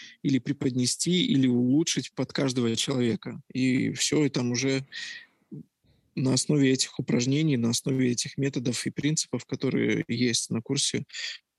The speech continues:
в принципе, да, выстраивается какая-то такая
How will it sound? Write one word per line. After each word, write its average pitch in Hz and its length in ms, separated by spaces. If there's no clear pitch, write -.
в - 60
принципе, 139 420
да, 131 240
выстраивается 131 640
какая-то - 420
такая 120 420